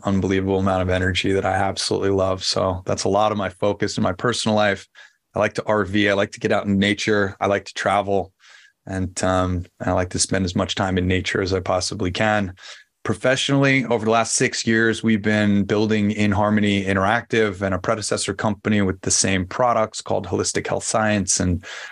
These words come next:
we've been focused on evangelizing and teaching people about the power of sound and vibration, and then creating technology and content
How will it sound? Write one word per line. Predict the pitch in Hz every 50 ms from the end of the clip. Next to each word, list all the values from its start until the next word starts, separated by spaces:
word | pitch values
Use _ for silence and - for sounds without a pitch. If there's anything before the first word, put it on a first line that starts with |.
| - - - _ _ _ -
we've | 104 107 - -
been | 110 131 110
focused | - 113 110 110 - 131 - - -
on | 107 110 110
evangelizing | 104 92 101 101 110 127 135 - 127 120 110 110 110 110 104 123 123 123 120
and | 113 110
teaching | - 117 113 - - 123 110
people | - 113 107 107 - 117
about | 110 107 107 107 -
the | - 101
power | - 110 101 104 107 110 113
of | 101 98
sound | - - 110 104 107 107 107 113 107 - - - - - - - _ -
and | - 110 107 98
vibration, | 104 104 98 87 95 101 98 95 95 - - - 110 120 117
and | 107
then | 104 101 92
creating | - - 110 104 101 104 98 -
technology | - 107 - - 104 104 110 120 113 - 107 104
and | 92 87
content | - - 123 131 127 - - 98 95 92 107